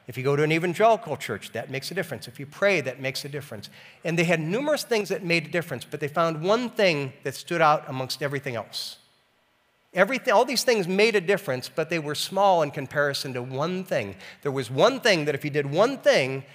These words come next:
is a radical difference. And that is if you spent time in God's Word.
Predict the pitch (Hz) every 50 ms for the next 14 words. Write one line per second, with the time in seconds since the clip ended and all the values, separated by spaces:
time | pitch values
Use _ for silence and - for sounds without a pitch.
0 | - - _ - 156 135 147 139 127 110 117 135 165 180 190 190 175 - 143 127
1 | 113 113 - - - - - - - - - - _ _ _ _ _ _ _ _
2 | _ _ _ _ _ _ _ _ _ _ _ - 127 143 147 156 143 - 151 139
3 | - 143 123 - - - 127 131 - - 120 120 120 120 120 104 110 104 104 -
4 | - 101 90